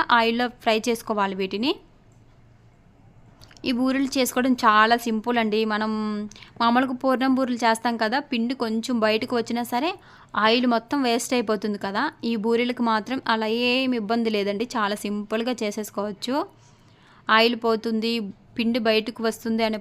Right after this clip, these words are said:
ప్రాబ్లమే ఉండదు అసలు. చాలా సింపుల్గా చేసుకోవచ్చు. అసలు వంట రాని వాళ్ళు కూడా చాలా సింపుల్గా చేసేసుకోవచ్చు, అంత సింపుల్గా ఉంటుంది వంట మాత్రం. మా అమ్మ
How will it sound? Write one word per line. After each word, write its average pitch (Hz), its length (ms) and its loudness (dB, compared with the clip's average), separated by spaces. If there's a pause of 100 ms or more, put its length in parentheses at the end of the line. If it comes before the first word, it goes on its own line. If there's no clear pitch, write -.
ప్రాబ్లమే 226 460 0 (100)
ఉండదు 208 260 -2
అసలు. 202 240 -4 (1400)
చాలా 226 400 6
సింపుల్గా 226 500 0
చేసుకోవచ్చు. 220 520 -2 (100)
అసలు 233 280 -4
వంట 208 180 -2 (100)
రాని 220 260 0
వాళ్ళు 214 260 -2
కూడా 269 240 2
చాలా 220 240 0
సింపుల్గా 226 460 -4
చేసేసుకోవచ్చు, 208 680 -4
అంత 202 160 -6 (100)
సింపుల్గా 220 520 -4
ఉంటుంది 196 400 -6
వంట 208 200 -4 (120)
మాత్రం. 208 280 -4 (960)
మా 233 160 4
అమ్మ 226 120 2